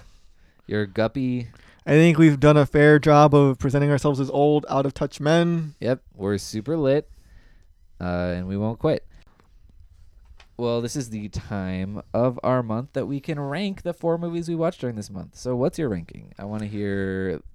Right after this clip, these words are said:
Speaker 1: bottom to top, four to one.
Speaker 2: All right, number four. That privilege goes to Jigsaw.
Speaker 1: Okay.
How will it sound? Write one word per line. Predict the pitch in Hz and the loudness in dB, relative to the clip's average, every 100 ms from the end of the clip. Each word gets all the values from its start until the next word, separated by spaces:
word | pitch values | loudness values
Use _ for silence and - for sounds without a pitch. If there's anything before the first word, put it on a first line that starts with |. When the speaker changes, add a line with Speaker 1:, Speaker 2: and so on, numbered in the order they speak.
| - | -4
Speaker 1:
bottom | 117 147 175 165 151 | 2 4 2 0 -8
to | 151 | -4
top, | 127 78 - _ _ | -4 -4 -10 _ _
four | - 151 | 0 2
to | 139 | 4
one. | 110 82 82 - | 0 -4 -12 -2
Speaker 2:
All | 151 | -2
right, | 151 | 0
number | 151 151 | 0 -2
four. | - 160 175 185 175 156 135 - - _ _ _ | -2 4 6 8 8 6 4 -2 -18 _ _ _
That | 151 143 - _ _ _ _ - | -4 -4 -4 _ _ _ _ -6
privilege | 165 151 165 151 | -4 0 0 0
goes | - 160 151 | 4 2 4
to | - | -4
Jigsaw. | 143 170 175 165 156 147 131 117 | 2 2 4 6 8 8 4 0
Speaker 1:
Okay. | 98 98 92 113 | -6 -2 -2 -2